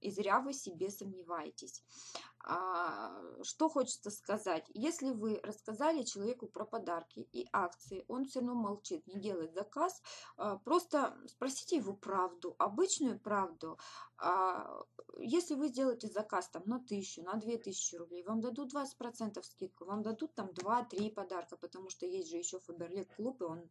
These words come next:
стал от пяти бонусов, от десяти бонусов. А, это вы пони-, сами понимаете, новичок на следующий день забирает, не т-, на следующий каталог забирает не только акцию новичка, не только опять скидку двадцать процентов, но еще и плюс подарок по Фаберлик клубу.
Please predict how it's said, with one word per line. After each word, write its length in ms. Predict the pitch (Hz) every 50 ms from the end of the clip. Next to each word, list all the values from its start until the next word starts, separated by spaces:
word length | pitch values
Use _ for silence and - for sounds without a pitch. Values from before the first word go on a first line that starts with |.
| _
стал 300 | - - - - 180 180
от 120 | 165 170 -
пяти 260 | - 175 - - 185
бонусов, 520 | 165 175 220 262 285 277 269 - 190 185 -
от 120 | 175 175
десяти 420 | 160 180 185 - 180 - - 277 302
бонусов. 500 | 269 254 220 208 196 185 - - 175 175 - - - - - - - - - -
А, 160 | - 175 170
это 180 | 170 - 175
вы 80 | 165 - - - _ -
пони-, 220 | - 185 185 - -
сами 320 | - 220 226 262 247 220
понимаете, 600 | - - 185 190 185 190 208 196 170 160 - 160
новичок 420 | 160 170 165 180 - - 262 - -
на 100 | - 349
следующий 400 | - 190 190 185 185 - - -
день 200 | 185 220 262 311 269
забирает, 460 | 214 202 170 208 208 202 175 156 -
не 120 | 180 185
т-, 180 | 185 - - 185
на 200 | 196 156 185 208
следующий 420 | 208 - 233 220 208 214 - -
каталог 400 | - - - - 202 240 269 262
забирает 460 | 220 170 180 - 202 202 196 170 165 -
не 100 | 185 196
только 340 | - 269 302 311 - 262 - -
акцию 380 | 226 226 220 - - - 190 180
новичка, 340 | 165 170 - - - - 175
не 160 | 180 190 185
только 380 | - 262 302 330 - 294 240 - - - - -
опять 380 | - 220 214 220 208 202 190 196
скидку 400 | - - - 233 214 - - -
двадцать 300 | 175 175 175 160 160 -
процентов, 440 | - 180 170 - - 170 170 165 - -
но 100 | 175 180
еще 240 | 175 180 - - 262
и 80 | 269 240
плюс 260 | 254 - 220 220 226
подарок 420 | - - 175 175 202 220 233 226 226 -
по 80 | - 185
Фаберлик 480 | - 170 170 175 175 180 220 226 - -
клубу. 360 | - 254 262 240 185 175 160